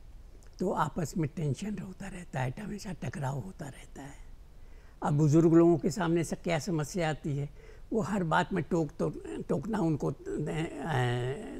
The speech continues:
टोकते हैं तो बच्चों को बुरा लगता है कि आप हमारी लाइफ में इंटरफेयर करते हैं, हमको फ्रीली अपनी लाइफ नहीं जीने देते हैं।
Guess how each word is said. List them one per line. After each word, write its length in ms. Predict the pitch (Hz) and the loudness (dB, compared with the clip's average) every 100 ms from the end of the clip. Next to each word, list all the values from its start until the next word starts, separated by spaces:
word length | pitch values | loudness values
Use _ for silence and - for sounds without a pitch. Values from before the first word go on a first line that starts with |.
| 254 - | -10 0
टोकते 340 | 147 - 185 | 0 2 2
हैं 200 | 160 151 | 4 2
तो 260 | 143 135 120 | 2 2 2
बच्चों 380 | 123 117 - | 0 -2 -2
को 120 | 143 170 | 0 2
बुरा 220 | 151 156 | 4 4
लगता 340 | 151 151 - | 2 -2 -2
है 180 | 147 151 - - - - - - - | -2 -4 -10 -18 -20 -20 -20 -20 -2
कि 60 | |
आप 140 | 185 156 | 0 2
हमारी 300 | 151 139 139 | 2 4 6
लाइफ 280 | 139 139 123 | 6 4 2
में 140 | 143 135 | 0 2
इंटरफेयर 480 | 123 139 127 160 | 2 0 -2 -2
करते 380 | 131 127 117 - | 0 0 0 0
हैं, 100 | 123 | 0
हमको 240 | 120 110 127 | 0 -2 -4
फ्रीली 380 | 151 131 117 | -4 -4 -2
अपनी 240 | 123 - 131 | -2 -2 -2
लाइफ 280 | 127 117 113 | -2 -2 0
नहीं 200 | 123 117 | 0 0
जीने 280 | 120 120 | -2 -2
देते 300 | 117 120 113 | -2 -4 -4
हैं। 220 | 131 110 | -6 -6